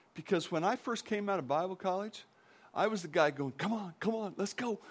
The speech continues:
let's go. What do we have to wait for? Let's just do this thing. Let's go, let's go." And, and now I'm the guy going, "Hey, it's cool, we're gonna get there." It's scary because that means I'm getting old.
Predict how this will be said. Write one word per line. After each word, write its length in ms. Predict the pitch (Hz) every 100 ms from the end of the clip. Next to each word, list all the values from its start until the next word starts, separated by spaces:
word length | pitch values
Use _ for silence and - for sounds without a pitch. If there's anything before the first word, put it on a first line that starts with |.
| -
let's 100 | 208
go. 140 | - 269
What 160 | 240
do 80 | 302
we 100 | 285
have 160 | 294 277
to 80 | 254
wait 220 | 247 269
for? 160 | 196
Let's 160 | 175 285
just 200 | 381 - -
do 120 | 302
this 200 | 311 269
thing. 200 | - 226
Let's 200 | 196 262
go, 240 | - 302 262
let's 260 | 175 269
go." 320 | - 277 269 - - - - 262 -
And, 180 | 202 -
and 120 | 165 180
now 220 | 196 196
I'm 140 | 208
the 80 | 196
guy 220 | 180 180
going, 220 | 160 160
"Hey, 140 | 143 190
it's 180 | 202 -
cool, 280 | - 151
we're 100 | 151
gonna 160 | 208 175
get 200 | 113 107
there." 220 | 98 107 123 _ _ _ _ _ _ _ _ _ _ _
It's 120 | 110
scary 360 | - 180 170 143
because 300 | 127 - 120
that 120 | 131
means 200 | 131 127
I'm 160 | 123 113
getting 200 | 131 131
old. 360 | 143 117 131